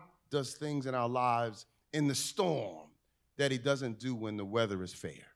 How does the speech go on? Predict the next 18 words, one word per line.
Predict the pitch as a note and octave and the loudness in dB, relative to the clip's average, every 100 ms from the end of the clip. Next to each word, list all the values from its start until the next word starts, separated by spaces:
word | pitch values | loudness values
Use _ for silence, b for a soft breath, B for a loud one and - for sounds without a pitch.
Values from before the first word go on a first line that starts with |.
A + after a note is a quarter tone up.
| _ _ _ _ | _ _ _ _
I | - | 6
don't | D3+ C3 B2+ | 6 4 6
like | D3 F#3 A3+ | 8 8 4
it | |
like | G3 G3 G3 | 4 4 4
that. | G3+ G#3 D#3 | 2 4 4
I | C3+ | 4
don't | C#3+ | 6
wanna | C#3+ C3+ A#2 | 6 6 4
hang | D#3+ E3 | 4 6
out | E3 E3 | 8 8
in | D#3 | 6
the | D3+ | 2
storm | - E3+ E3 E3+ D#3+ | 0 2 4 4 4
all | D#3+ E3 | 6 6
of | D3+ | 4
the | |
time, | D3+ D#3+ F#3+ G#3+ D4 | 0 0 2 2 0